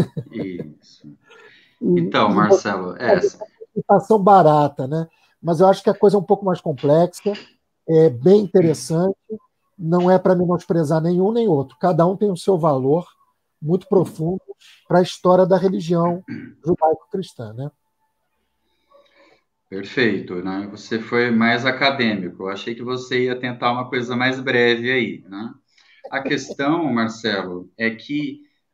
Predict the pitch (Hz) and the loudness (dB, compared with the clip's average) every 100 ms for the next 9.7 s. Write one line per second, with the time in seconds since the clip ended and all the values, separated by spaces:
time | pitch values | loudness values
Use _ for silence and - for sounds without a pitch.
0 | _ - 165 165 185 175 165 - 127 - | _ -12 -8 -4 -4 -2 -6 -4 -8 -6
1 | 123 113 - 120 117 113 104 123 117 117 | -8 -8 -12 -4 0 0 -2 -4 -2 -2
2 | 131 156 - 110 104 - 117 139 131 90 | -2 -6 -6 -8 -10 -10 -6 -4 -4 -6
3 | - _ _ _ 113 127 113 123 156 165 | -16 _ _ _ -6 -4 -4 -4 -2 -2
4 | 131 110 104 104 _ 110 107 107 113 123 | -4 -4 -6 -12 _ -8 -4 -2 -2 -2
5 | 127 127 127 117 113 110 123 139 - 98 | -2 -2 -2 -2 -2 0 -2 -2 -8 -14
6 | 92 _ _ 113 120 120 113 117 131 127 | -18 _ _ -2 0 0 -2 -2 -4 -4
7 | 131 117 113 107 117 117 107 120 143 - | -4 -2 -2 -2 -4 -6 -8 -6 -6 -8
8 | 113 110 110 135 131 107 107 107 104 104 | -12 -12 -12 -6 -6 -6 -8 -6 -6 -8
9 | _ - - _ 117 143 | _ -20 -20 _ -6 -6